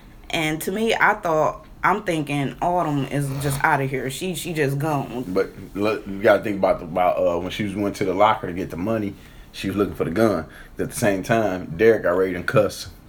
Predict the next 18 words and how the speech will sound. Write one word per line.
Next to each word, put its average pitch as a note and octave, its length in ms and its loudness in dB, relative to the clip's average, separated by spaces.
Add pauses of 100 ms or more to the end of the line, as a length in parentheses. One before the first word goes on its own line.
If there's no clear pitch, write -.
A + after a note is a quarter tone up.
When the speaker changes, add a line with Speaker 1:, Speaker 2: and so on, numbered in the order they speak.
Speaker 2:
Keyshawn G#2 520 2
out, E2 160 2
like, E2 120 4
"Go F#2 100 -2
get F2 200 -6
your E2 100 0
shit, E2+ 220 -2
let's E2 160 -6
go." F#2+ 240 2 (680)
Speaker 1:
Yeah, D3+ 260 -2
and, B2+ 420 -4 (160)
um, B2 380 -2
sh-, - 140 -10 (1400)
that's F3+ 240 2
who E3+ 100 -6
got C#3+ 200 0
the - 60 -8
gun. G3 300 0